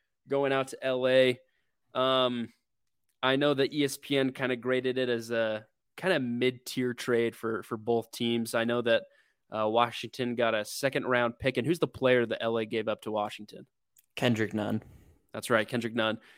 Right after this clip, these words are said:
Speaker 1: So I think they gave, like, Washington, uh, like, a C, a B plus grade on that, and they gave the Lakers a C. Um, it was also interesting 'cause I, I heard the Twitter sphere that that was the Lakers kinda saying, "Oh, we're kinda done trading now," which I thought was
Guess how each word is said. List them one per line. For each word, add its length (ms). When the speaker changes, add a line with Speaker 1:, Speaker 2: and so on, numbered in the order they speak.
Speaker 1:
So 140
I 40
think 140
they 80
gave, 380
like, 240
Washington, 800
uh, 320
like, 140
a 60
C, 520
a 120
B 240
plus 300
grade 220
on 100
that, 120
and 60
they 60
gave 140
the 80
Lakers 320
a 80
C. 500
Um, 300
it 80
was 140
also 180
interesting 380
'cause 280
I, 340
I 80
heard 180
the 80
Twitter 320
sphere 340
that 220
that 200
was 140
the 80
Lakers 380
kinda 180
saying, 340
"Oh, 140
we're 160
kinda 220
done 260
trading 440
now," 360
which 180
I 60
thought 220
was 240